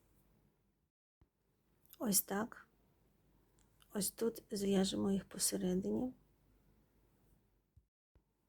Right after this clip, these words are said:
Ось. І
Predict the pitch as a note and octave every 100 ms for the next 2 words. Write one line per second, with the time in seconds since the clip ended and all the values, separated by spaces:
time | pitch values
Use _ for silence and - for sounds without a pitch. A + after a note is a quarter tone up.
0 | _ _ _ _ _ _ - - _ A#3+
1 | G#3+ - - _ _ - _ _ _ _
2 | - _ _ _ _ _ _ _ _ _
3 | _ - - - - - - - - _
4 | - _ _ _ - B3+ B3+